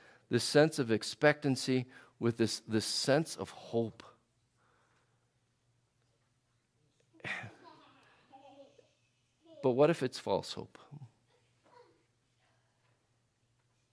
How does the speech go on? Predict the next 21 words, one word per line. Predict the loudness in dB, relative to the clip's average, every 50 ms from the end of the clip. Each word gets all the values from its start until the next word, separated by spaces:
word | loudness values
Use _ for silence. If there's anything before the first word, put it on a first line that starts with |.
| _ _ -4
What | 0 2 2
if | 2 2
it's | 0 -4 -4 -2
not | -2 0 0 -2 -4 -6
real? | -10 -10 -12 -14 -18 -20 _ _ _ _ _ _ _ _ _ _ _ _ _ _ _ _ _ _ _ _ _ _ _ _ _ _ _ _ _ _ _ _ _ _ _ _ _ _ -20 -20 _ -20 -20 _ _ _ _ _ _ _ _ _ _ _ _ _ _ _ -2
That's | 0 0 0 0 -4
the | -4
question. | 2 6 6 6 6 4 4
What | 4 6 6 4
if | 2 2
we | 2 2 2 2 0 -4 -12 -20 -8 6 8
ask | 10 12 12 12 10 8 6 2 0
and | 0 0 0
we | 0
seek | 0 2 4 8 8 8 8 6 4
and | 2 4
we | 4 6
knock | 6 8 8 8 8 8 6 4 0 -6 -12 -10 -10 -10 -12 -18 -20 -20 _ _ _ _ _ _ _ _ _ _ _ _ _ _ _ _ _ -6
and | -2 0 2
we | 2
just | 4 4 4 4 4 2 -4 -6 -10 -14